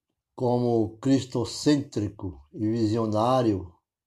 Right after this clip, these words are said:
pelos racionalistas e radical pelos ortodoxos.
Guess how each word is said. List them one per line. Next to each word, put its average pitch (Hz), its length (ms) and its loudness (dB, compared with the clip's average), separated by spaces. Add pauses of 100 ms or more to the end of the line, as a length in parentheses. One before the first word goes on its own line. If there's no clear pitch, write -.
(2000)
pelos 123 420 0
racionalistas 117 1400 -4 (3250)
e 131 100 4
radical 120 680 2
pelos 123 480 2
ortodoxos. 113 960 0